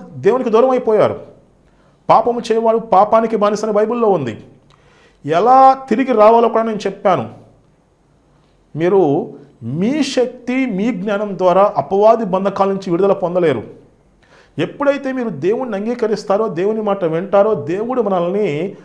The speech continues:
అపవాది యొక్క కబంధ హస్తాల నుంచి విడిపించి తన కుమారుని యొక్క రాజ్యనివాసులుగా చేశాడు. దేవుడు అపవాది కబంధ హస్తాల నుంచి మనల్ని విడిపించేశాడు, తన కుమారుని యొక్క రాజ్యనివాసులుగా చేశాడు. అసలు ఎంత శక్తి విడుదలవుతుందో తెలుసా?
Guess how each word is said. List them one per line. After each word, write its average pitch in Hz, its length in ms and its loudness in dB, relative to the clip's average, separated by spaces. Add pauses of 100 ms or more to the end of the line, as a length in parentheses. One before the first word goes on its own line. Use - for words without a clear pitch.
(420)
అపవాది 208 600 4
యొక్క 220 360 -2
కబంధ 190 520 0
హస్తాల 196 400 0
నుంచి 185 240 -6
విడిపించి 185 400 -6
తన 165 160 -4
కుమారుని 202 420 -2
యొక్క 208 200 -2
రాజ్యనివాసులుగా 190 760 0
చేశాడు. 143 340 -2 (2000)
దేవుడు 247 540 2 (320)
అపవాది 240 440 4
కబంధ 220 300 0
హస్తాల 214 340 0
నుంచి 226 180 -4
మనల్ని 208 200 -2
విడిపించేశాడు, 226 680 0 (220)
తన 160 100 0
కుమారుని 247 380 0
యొక్క 240 160 -4
రాజ్యనివాసులుగా 226 840 -2
చేశాడు. 202 360 -2 (400)
అసలు 233 200 -2
ఎంత 208 540 -4
శక్తి 240 480 -4
విడుదలవుతుందో 220 480 0
తెలుసా? 185 400 -4